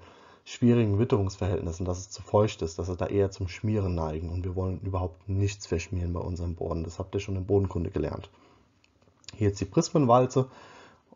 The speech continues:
besser bekannt als Güttlerwalze, weil sie vom Herrn Güttler erfunden wurde. Das ist auch eine recht effektive Walze fürs Grünland, funktioniert ganz gut.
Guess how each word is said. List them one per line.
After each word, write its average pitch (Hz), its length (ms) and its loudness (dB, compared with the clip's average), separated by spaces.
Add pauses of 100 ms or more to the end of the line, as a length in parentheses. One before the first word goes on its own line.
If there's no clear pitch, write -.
(160)
besser 107 240 2
bekannt 101 420 0
als - 340 -6
Güttlerwalze, 110 800 2
weil 95 120 -2
sie 104 80 -8
vom 107 200 -6
Herrn 101 100 -2
Güttler 117 300 0
erfunden 131 480 2
wurde. 123 260 6 (540)
Das 98 160 -2
ist - 260 -8
auch 120 160 -2
eine 113 160 0
recht 113 160 -2
effektive 101 580 -4
Walze 98 280 -2
fürs - 260 -6
Grünland, 98 400 -2
funktioniert 101 500 -2
ganz 92 280 -4
gut. 98 240 0